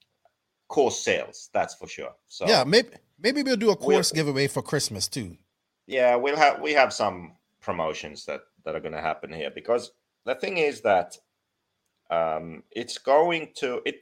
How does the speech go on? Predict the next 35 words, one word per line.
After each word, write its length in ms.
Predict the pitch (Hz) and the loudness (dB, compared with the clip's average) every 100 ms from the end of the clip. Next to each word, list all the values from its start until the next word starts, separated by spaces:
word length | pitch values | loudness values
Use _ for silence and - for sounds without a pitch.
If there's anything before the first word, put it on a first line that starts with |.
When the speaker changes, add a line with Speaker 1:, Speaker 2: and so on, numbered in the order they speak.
| - | -12
Speaker 1:
it's 580 | 139 _ _ _ - - | -12 _ _ _ -20 -8
gonna 160 | 117 143 | -8 -4
take 240 | - 165 | -4 -4
some 160 | - 170 | -4 -4
time, 300 | 151 104 104 | -2 -2 -2
yes. 380 | 90 98 - - _ - | -4 -6 -10 -20 _ -8
Uh, 380 | 78 76 69 69 _ _ _ _ _ _ 101 | -4 -2 -4 -6 _ _ _ _ _ _ 2
I, 480 | 110 110 110 107 104 _ _ | 2 2 -2 -4 -8 _ _
I'm 140 | 107 110 | -4 0
working 380 | 120 123 120 | 0 -2 -4
with 160 | 113 104 | -4 -2
Hagberg, 760 | 101 110 101 90 101 101 101 101 _ - | 0 0 0 0 0 0 -4 -8 _ -6
Alexander 360 | 95 113 107 | -4 -2 -2
Hagberg 480 | 101 104 87 92 90 | 4 2 2 -2 -2
on 200 | 85 82 - | -4 -10 -6
on-road 400 | 92 104 117 127 | -4 0 0 0
stuff, 400 | - 135 151 - | 0 0 0 -4
and 140 | 87 87 | -8 -6
he 120 | 101 | -2
got 280 | 113 113 - | 0 -2 0
the 320 | 98 87 85 _ _ | 0 0 -4 _ _
video 380 | 123 143 143 127 | -8 -4 0 0
guy 300 | 107 104 107 | 2 2 2
who 140 | 107 92 | 0 -2
does 240 | 90 87 | 0 0
the 180 | 90 - | -2 -2
X-ray 340 | 90 - 98 98 | -4 -2 -4 -4
stuff. 400 | - - - _ _ _ _ _ _ | -6 -8 -10 _ _ _ _ _ _
Speaker 2:
Mm-hmm. 160 | 120 123 | -12 -8
Speaker 1:
So 220 | 113 90 | -2 -2
I 320 | - - 104 | -2 0 2
actually 280 | 107 107 113 | 2 -2 -6
hired 380 | 98 117 120 120 | 2 4 4 2
him 280 | 107 113 107 | -2 -4 -4
for 600 | - 98 92 87 80 78 | -6 -2 0 0 -2 -6